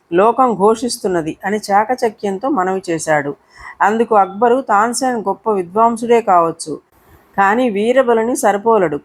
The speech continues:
కావాలంటే ప్రత్యక్షంగా రుజువు చేస్తాను" అని ఖచ్చితంగా చెప్పాడు. రో-, ఆ రోజుల్లోనే అక్బర్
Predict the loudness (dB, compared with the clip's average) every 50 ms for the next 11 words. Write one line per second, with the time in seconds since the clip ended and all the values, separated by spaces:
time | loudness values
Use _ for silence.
0 | _ 0 2 4 6 6 6 4 4 2 -2 -4 -4 -4 -4 -4 -4 -8 -10 -6
1 | -8 -8 -8 -8 -10 -10 -6 -4 -2 -2 -2 -4 -4 -2 -2 -2 -2 -2 -4 -4
2 | -4 -2 -2 -2 -2 -2 -4 -6 -10 _ _ _ _ _ _ _ -2 -2 -2 -2
3 | -2 -2 -2 0 0 0 0 2 2 4 2 2 2 2 -2 -2 -2 -4 -6 -4
4 | -4 -6 -10 -14 _ _ _ _ _ _ -4 0 2 2 2 2 2 4 4 4
5 | 4 4 4 2 0 0 -2 -2 -2 0 0 0 0 0 0 0 0 -2 -2 -4
6 | -4 -4 -4